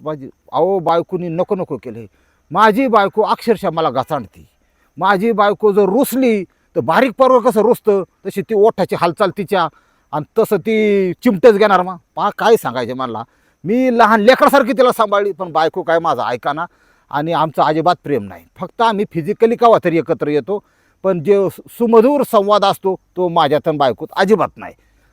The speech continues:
त्याच्यामुळे दुःखी हो मन माझं. ह्याने नुसतं आधी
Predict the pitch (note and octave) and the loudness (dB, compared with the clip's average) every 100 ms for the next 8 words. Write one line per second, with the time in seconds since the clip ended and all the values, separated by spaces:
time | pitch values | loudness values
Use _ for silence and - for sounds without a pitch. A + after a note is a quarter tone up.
0 | _ D#3+ G3 G3+ F3 - - B3 D#3 C3 | _ -8 -6 -4 -4 -4 2 4 4 0
1 | B2+ A2+ A2+ - _ _ _ _ _ _ | -4 -6 -8 -14 _ _ _ _ _ _
2 | _ _ _ _ _ F#3+ A#3+ D4 C#4+ B3 | _ _ _ _ _ 2 4 2 0 0
3 | - C4 A3+ F#3+ | 4 4 4 2